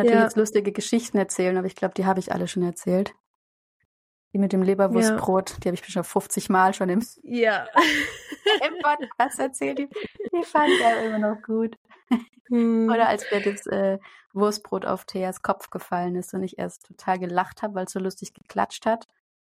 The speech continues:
Speaker 1: Und dann so in ein tiefes Loch gefallen bin und geheult hab, aber so richtig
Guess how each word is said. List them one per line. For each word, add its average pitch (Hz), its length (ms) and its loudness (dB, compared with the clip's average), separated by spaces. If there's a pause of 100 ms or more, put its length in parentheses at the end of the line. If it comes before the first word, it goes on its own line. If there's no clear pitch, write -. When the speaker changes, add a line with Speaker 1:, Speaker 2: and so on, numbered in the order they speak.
(380)
Speaker 1:
Und 202 160 4
dann 202 260 6 (120)
so - 540 -2
in 196 120 2
ein 185 160 -2
tiefes 180 320 -6
Loch 185 260 -2
gefallen 170 420 -2
bin 175 180 -4
und 185 140 -4
geheult 202 640 -2
hab, 175 120 -4
aber 170 140 -2
so 175 100 -2
richtig 190 440 -4